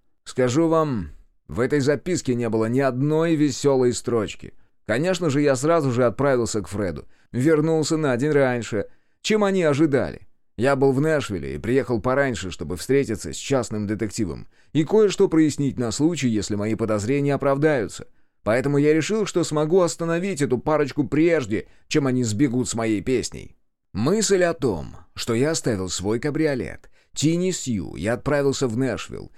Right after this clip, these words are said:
на ее клятом старом «Фольксвагене», не добавила мне радости. И скажу вам, когда я подъехал ко двору Фреда и увидел, что мной Плимут стоит там, весь заляпанный грязью, меня захлестнула жажда убийства.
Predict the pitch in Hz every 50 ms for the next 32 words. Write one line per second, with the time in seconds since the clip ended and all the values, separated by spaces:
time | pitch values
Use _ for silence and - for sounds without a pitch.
0 | - _ - 110 123 127 147 151 165 156 - - 170 185 196 185 160 - - 113
1 | 107 104 95 - - - 175 143 113 90 90 90 - 123 131 120 - - 143 156
2 | 170 156 131 104 98 87 78 73 80 104 123 120 117 127 123 120 107 127 127 131
3 | 135 147 147 143 143 135 127 117 120 123 117 123 123 120 110 92 80 73 - -
4 | - - - - - _ _ _ _ - 208 233 202 - 226 214 202 208 254 247
5 | 233 214 180 147 - 180 175 160 160 196 185 175 160 156 156 143 151 180 170 -
6 | - 123 113 - 139 127 127 147 143 156 143 110 - 165 180 180 160 131 131 131
7 | 131 127 110 110 180 214 208 135 104 82 - - - - - - - - - 175
8 | 165 160 175 190 196 180 180 185 170 - 240 247 233 185 131 107 98 - - -
9 | 175 175 170 160 - - - 202 170 131 120 110 104 180 175 135 101 95 117 147
10 | 156 160 147 - 143 151 156 135 117 139 160 185 196 160 147 101 101 110 101 95
11 | 92 90 90 85 101 101 - 120 123 107 - - 123 120 127 127 117 113 156 165
12 | 151 120 151 196 214 220 185 247 247 226 190 - - 85 - - -